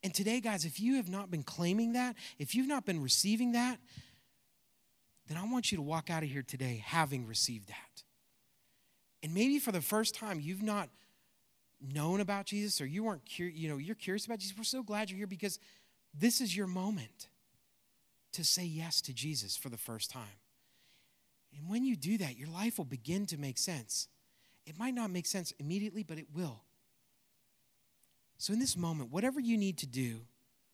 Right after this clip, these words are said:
to surrender your will to Jesus and to live under his authority and his direction, because listen, he's good. He's not gonna lead you astray.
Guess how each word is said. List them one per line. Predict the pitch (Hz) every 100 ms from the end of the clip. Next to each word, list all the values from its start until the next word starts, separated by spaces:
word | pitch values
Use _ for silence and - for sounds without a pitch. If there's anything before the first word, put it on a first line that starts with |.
| _ _ _ _ _ _ _ -
to | 151
surrender | - 160 143 185 214 196
your | 180
will | 156 131 117 107 113 _
to | 127
Jesus | 110 135 131 120 110 - - - - _ _ _ _ _ _ _ 147
and | 143
to | 160 156 135 - _ _
live | 139 156 180 139 101 -
under | 135 127
his | 143 123
authority | 131 - 139 135 113 107 107 - - 123
and | 131
his | 139
direction, | 135 135 - 127
because | 120 135 127
listen, | 143 117
he's | 98 156 -
good. | 123 110 107 - _ _ _ _ _ _ _ _ _ _ _
He's | - 175
not | 151 113
gonna | 110 113
lead | 113 107
you | 107
astray. | - - 107 101 104